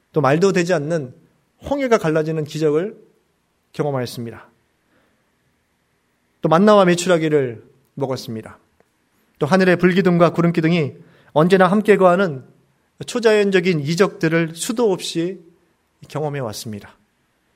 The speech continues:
아, 그러나 그들은 이렇게 수없이 많은 기적을 체험했지만 하나님을 섬기는데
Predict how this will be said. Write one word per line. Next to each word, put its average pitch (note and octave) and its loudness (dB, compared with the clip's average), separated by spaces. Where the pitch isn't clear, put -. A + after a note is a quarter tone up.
아, B2+ -10
그러나 D#3 -2
그들은 C#3 -4
이렇게 C3+ -6
수없이 G3 -4
많은 D#3 -4
기적을 D3 -4
체험했지만 D3 -8
하나님을 G3 -4
섬기는데 F3 -8